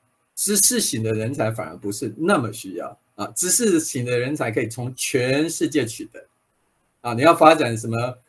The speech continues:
物理化学这种知识，全世界的知识都可能可以帮助台湾。可是技术型的，比如说你，你这个水电坏了没人修，你不能叫人家飞过来。那这种属于跟生活在一起技师型的人才呢，他就会变成是越来越重要，越来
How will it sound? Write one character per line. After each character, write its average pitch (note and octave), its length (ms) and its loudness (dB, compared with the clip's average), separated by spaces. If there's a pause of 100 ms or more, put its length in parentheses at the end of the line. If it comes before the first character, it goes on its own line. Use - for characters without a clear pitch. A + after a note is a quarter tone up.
(200)
物 D#3+ 140 2
理 B2 100 0
化 C3+ 220 6
学 A2 120 -6
这 G#2+ 140 -6
种 G#2 160 -4
知 A#2 160 -8
识， A2+ 220 -10
全 B2+ 240 -6
世 D3 160 -2
界 C3+ 360 0
的 A2 80 -6
知 A#2+ 220 -10
识 A#2 160 -10
都 A#2+ 160 -6
可 A#2+ 160 -12
能 G2 140 -14
可 A#2 80 2
以 A2+ 140 2
帮 B2 180 0
助 A2+ 140 -4
台 - 180 -12
湾。 - 180 -14 (420)
可 C3 80 0
是 E3+ 180 2
技 G3 260 0
术 E3 200 4
型 A#2 220 -2
的， A2 100 -2
比 A2+ 140 -2
如 A#2+ 60 -2
说 D3 160 2
你， C#3+ 260 0 (320)
你 A#2 180 -6
这 C3+ 120 -2
个 C3 160 0
水 - 420 -2
电 F3 160 2
坏 E3 160 8
了 C#3+ 80 4
没 C3+ 140 0
人 B2+ 180 -2
修， C#3 260 0
你 B2+ 120 -4
不 A#2+ 100 -4
能 B2+ 160 -2
叫 C3+ 140 0
人 B2 80 -4
家 C3 100 -2
飞 D3+ 240 0
过 D#3 160 -2
来。 F2 160 -8 (380)
那 E3+ 140 2
这 G3 100 4
种 B2 120 0
属 - 180 -6
于 C3+ 140 -4 (180)
跟 F3 180 0
生 G3 480 -2
活 C3 160 -2
在 D3 240 -2
一 D3+ 40 0
起 A2 140 -12
技 D#3 280 -4
师 C#3 220 -6
型 G#2+ 200 -10
的 G2+ 80 -10
人 G2 240 -10
才 A2 200 -14
呢， - 80 -20 (120)
他 A#2+ 120 -8
就 C3 160 -4
会 C3 120 0
变 A2+ 240 -8
成 G2 160 -10
是 G2+ 120 -16
越 C#3 240 -2
来 G#2 200 -4
越 A#2 160 -4
重 G#2+ 240 -8
要， F#2 120 -10
越 G#2+ 120 -6
来 F#2 120 -12